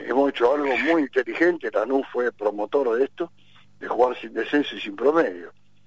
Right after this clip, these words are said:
Los campeonatos se han achatado, pero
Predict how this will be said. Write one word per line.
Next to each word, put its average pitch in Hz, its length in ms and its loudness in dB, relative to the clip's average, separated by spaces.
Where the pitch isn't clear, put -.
Los - 120 -10
campeonatos 123 560 0
se 135 80 2
han 135 80 2
achatado, 165 720 2
pero 98 680 -2